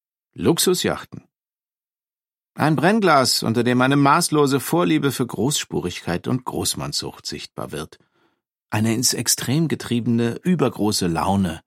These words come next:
Superreicher. Vielleicht ein bisschen bedauerlich, aber begrenzt und harmlos. Wenden wir uns anderen Dingen zu.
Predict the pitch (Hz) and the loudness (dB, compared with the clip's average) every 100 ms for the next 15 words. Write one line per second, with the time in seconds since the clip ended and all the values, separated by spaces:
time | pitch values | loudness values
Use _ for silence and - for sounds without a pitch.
0 | _ - 101 90 - - - - - _ | _ -6 -6 -6 -12 -12 -14 -14 -18 _
1 | _ _ _ _ - - - - 143 185 | _ _ _ _ -16 -16 -16 -8 -2 0
2 | 180 170 156 160 147 147 - 57 - - | 0 0 0 -2 -2 0 0 0 -4 -8
3 | - _ - 147 82 73 73 101 92 - | -16 _ -4 0 -2 -4 -6 -4 -2 -4
4 | - - - 82 73 78 - - _ _ | -6 -10 -6 -6 -6 -6 -8 -10 _ _
5 | _ _ _ _ _ - 139 143 - 131 | _ _ _ _ _ -2 0 0 0 0
6 | 143 151 - - - - - - 92 - | 0 -4 -4 -4 -6 -10 -14 -14 -14 -10
7 | - 87 | -10 -12